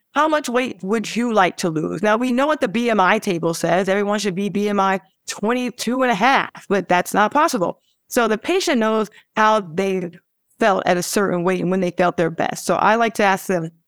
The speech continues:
"How much weight you would like to lose?" Then I really calculate what percentage of their current weight that is and look at these studies. So if someone wants to lose five percent of weight,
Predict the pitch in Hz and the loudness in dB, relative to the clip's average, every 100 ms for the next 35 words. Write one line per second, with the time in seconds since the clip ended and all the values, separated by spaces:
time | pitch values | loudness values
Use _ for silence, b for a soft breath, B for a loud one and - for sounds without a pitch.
0 | _ - 254 262 214 220 220 202 208 202 | _ -2 0 0 -2 -2 -2 -2 0 0
1 | 196 202 185 180 175 - _ _ _ 208 | 0 0 -2 -4 -6 -12 _ _ _ -2
2 | 240 233 277 240 262 247 262 214 190 - | 0 2 0 0 2 0 2 0 0 -4
3 | 170 202 - 208 - 220 220 196 180 170 | -2 0 0 -4 0 -2 0 -2 -2 -2
4 | 202 190 196 208 202 196 185 196 240 - | 0 0 0 -2 0 0 0 -2 -4 -10
5 | _ _ - 233 220 - _ - 254 330 | _ _ -4 -2 -4 -8 _ -8 -4 -2
6 | 330 277 - - _ _ _ 180 240 220 | 0 0 0 -6 _ _ _ -4 -2 -2
7 | - 214 185 175 156 - _ - 277 - | 0 2 2 0 -6 -14 _ -2 -2 2
8 | 370 349 330 277 262 - - 185 196 208 | 2 2 0 -2 -4 -4 2 4 4 0
9 | 208 214 202 196 202 196 | -2 0 -2 -2 -2 -4